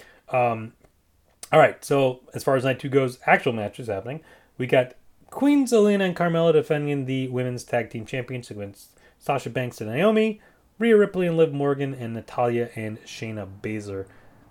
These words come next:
Um, <sighs> this is kind of a tough one. Uh, Carmella's gonna go off to get married to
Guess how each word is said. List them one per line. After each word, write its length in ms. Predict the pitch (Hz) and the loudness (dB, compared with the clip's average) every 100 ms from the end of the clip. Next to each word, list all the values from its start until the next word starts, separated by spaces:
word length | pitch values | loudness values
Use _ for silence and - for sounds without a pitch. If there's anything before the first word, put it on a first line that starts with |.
| - | -2
Um, 640 | 143 156 151 151 147 143 127 _ - _ _ _ _ _ _ _ _ _ _ _ _ _ _ _ _ | 2 4 4 2 0 -4 -10 _ -20 _ _ _ _ _ _ _ _ _ _ _ _ _ _ _ _
<sighs> 400 | - - - - | -20 -16 -16 -6
this 180 | 214 214 | -4 -2
is 120 | 233 | -6
kind 260 | - 196 185 | -2 0 0
of 80 | 151 | -2
a 60 | |
tough 340 | - 135 135 135 | -2 -2 -2 -2
one. 440 | 135 135 135 131 _ _ _ _ _ _ _ _ _ - | -4 -4 -6 -10 _ _ _ _ _ _ _ _ _ -6
Uh, 140 | 117 | -6
Carmella's 480 | - 147 180 202 170 | -2 -2 2 0 0
gonna 140 | 165 | -2
go 200 | 156 156 | 4 6
off 220 | 151 151 | 6 2
to 140 | - 123 - - | -8 -16 -16 -6
get 260 | 135 - | -6 -6
married 440 | 120 120 120 120 - | -6 -2 -2 -4 -10
to 160 | 107 | -12